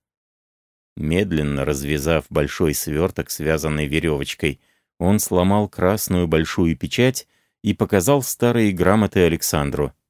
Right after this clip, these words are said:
«Изволь посмотреть сюда. Видишь печать? Это большая печать. Письмо старое, но мне говорили, что здесь за войну с крымцами жалуется вотчина,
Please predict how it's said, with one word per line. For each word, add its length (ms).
«Изволь 400
посмотреть 600
сюда. 460
Видишь 400
печать? 560
Это 220
большая 640
печать. 640
Письмо 420
старое, 540
но 120
мне 220
говорили, 520
что 220
здесь 360
за 160
войну 320
с 80
крымцами 680
жалуется 720
вотчина, 720